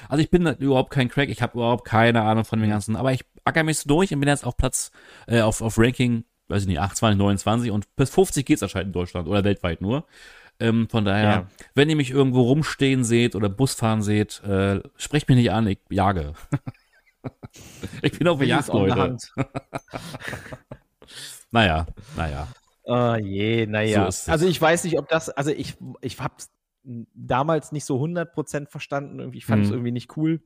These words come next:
Speaker 1: Mhm.
Speaker 2: Vielleicht wollte ich auch einfach nur dagegen sein.
Speaker 1: Wie immer.
Speaker 2: Das will ich auch nicht ausschließen. Ja.
Speaker 1: Mhm, ja.
Speaker 2: Aber nee, irgendwie, das hat mir nie was gegeben und ich glaube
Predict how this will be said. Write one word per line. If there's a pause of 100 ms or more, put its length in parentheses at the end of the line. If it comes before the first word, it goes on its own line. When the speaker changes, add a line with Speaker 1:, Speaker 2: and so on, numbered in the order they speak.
(100)
Speaker 1:
Mhm.
Speaker 2:
Vielleicht
wollte
ich
auch
einfach
nur
dagegen
sein. (480)
Speaker 1:
Wie
immer.
Speaker 2:
Das
will
ich
auch
nicht
ausschließen.
Ja.
Speaker 1:
Mhm, (100)
ja. (400)
Speaker 2:
Aber (480)
nee, (100)
irgendwie,
das
hat
mir
nie
was
gegeben
und
ich
glaube